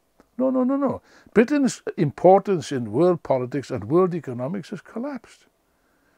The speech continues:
in the last period. It's reflected now in the collapse of the pound, which once was a, a powerful currency, almost the same as the dollar. Oh, no, no, no. Britain, my friends, has now become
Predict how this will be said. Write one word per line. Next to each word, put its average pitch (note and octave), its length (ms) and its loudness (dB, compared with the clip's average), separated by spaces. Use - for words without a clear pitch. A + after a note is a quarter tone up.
in D3+ 140 -4
the C3+ 100 -4
last B2 360 -2
period. A2 160 -6
It's C#3 100 -8
reflected E3+ 540 2
now F3 180 0
in F#3 60 -2
the F3+ 80 -2
collapse G3 440 -2
of G#3+ 100 -6
the G3+ 80 -8
pound, E3 560 -4
which B2 240 -8
once C#3+ 360 0
was G2 300 -10
a, G2+ 60 -8
a A2 140 -12
powerful A#2+ 480 -4
currency, G2 600 -12
almost A#2+ 380 -2
the F#2 60 -12
same G#2 260 -8
as F#2+ 120 -8
the A2 100 -8
dollar. A#2 380 -4
Oh, F#3+ 120 0
no, A3 200 2
no, A3+ 100 2
no. A3+ 240 0
Britain, G3+ 360 2
my D3+ 120 2
friends, A2+ 420 -6
has A2+ 180 -8
now F3+ 180 -4
become G#2+ 580 -6